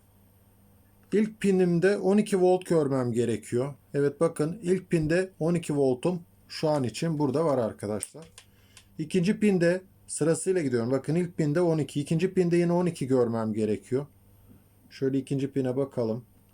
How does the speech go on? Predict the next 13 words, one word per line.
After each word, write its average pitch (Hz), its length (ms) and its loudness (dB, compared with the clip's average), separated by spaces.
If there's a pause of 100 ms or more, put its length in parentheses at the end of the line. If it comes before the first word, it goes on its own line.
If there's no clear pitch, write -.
(300)
Evet, 123 240 -2
ikinci 165 380 -2
pinim 143 320 0 (600)
yine 147 200 0
on 190 160 4
iki 190 240 0
voltum 147 400 0
var. 127 260 -2 (1120)
Üçüncü 180 500 2
pinimde 165 680 4
şu - 260 0
an 190 200 2
için, 170 440 -2